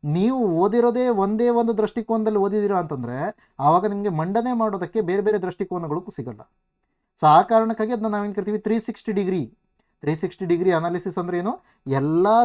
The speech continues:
ರೀತಿಯ ದೃಷ್ಟಿಕೋನದಲ್ಲಿ ಅದನ್ನ ನೋಡೋದಕ್ಕೆ ಆಗಿರ್ಬೇಕು. ಅದಲ್ಲದೆ so ನಾವೇನ್ ನೋಡ್ತೀವಿ ಅಂತ ಕೇಳಿದಾಗ ಮತ್ತೊಂದು ಪ್ರಾಬ್ಲಮ್, ಇದರಲ್ಲಿ ಏನಾದ್ರೂ ಈಗ ಸ್ಟ್ಯಾಟಿಕ್ ರೀತಿಯಲ್ಲಿ ಒಂದು ಎಸ್ಸೇನ ಪ್ರಬಂಧವನ್ನ ಕೊಟ್ಟಿದ್ದಾರೆ ಅಂತಂದ್ರೆ ನಾವೇನೋ ವಿಷಯಗಳನ್ನ ಮಂಡನೆ ಮಾಡ್ತೀವಿ,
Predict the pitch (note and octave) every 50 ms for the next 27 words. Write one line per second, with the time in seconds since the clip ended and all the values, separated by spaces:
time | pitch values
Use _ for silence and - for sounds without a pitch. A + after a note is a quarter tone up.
0 | G3+ F#3 F#3 F#3+ F#3+ F#3+ - F#3+ F#3+ F3 D#3+ D3+ - - F#3+ F3+ - F#3 F3 E3
1 | E3 D3 D3 F3+ G#3 E3+ D3+ D3 E3 G#3 F#3 D#3+ C#3 C3+ B2 B2+ - - F#3+ C#3
2 | B2+ A#2 A#2+ A2 G#2+ A2+ G#2 _ - - _ _ _ _ _ _ _ _ _ _
3 | _ _ _ _ _ _ _ - D3 D#3 G3+ A3 C4 A#3+ F#3+ C#3+ C#3+ D#3+ F3+ G3+
4 | A3 - _ _ _ _ - - F3+ D#3+ E3+ F3+ G#3 A3+ A#3 A3+ A3 G3+ - G#3+
5 | G#3+ G#3 G3+ F#3+ G3+ G3 G3 F#3 F3 E3+ E3 G3+ G3 G3 F#3+ F#3+ F#3+ F3+ F#3 F#3+
6 | A3 B3+ - E3+ E3+ F3+ E3+ F3 E3+ F3+ F3+ F#3 F#3+ F3+ E3+ D#3+ - F3+ F3 E3+
7 | A3 G#3+ - G#3 F#3+ F#3+ F#3+ - G3 F#3 F#3 F#3 F#3 F3+ F#3 - E3 D#3 D#3+ E3
8 | E3+ D#3+ D3+ D3+ C#3+ - F3 F3 E3+ E3 D#3+ - D#3 D#3 D3+ E3+ E3+ E3+ E3+ E3
9 | D#3+ D#3 - F3 D#3 F3 D#3+ D#3+ D#3 D3+ C#3 C3 B2 A#2+ A#2 B2 C#3+ F3+ A3+ _
10 | _ _ _ _ _ - C3+ C#3 D3+ E3+ G#3 A3+ B3 A3 F3 F3 - - A#3+ A#3+
11 | A#3+ A#3+ A3+ G#3+ A#3 A#3 G3+ F#3+ F#3+ F#3+ G3 F#3+ F#3 E3 D3+ B2+ - C3 A2+ -
12 | - -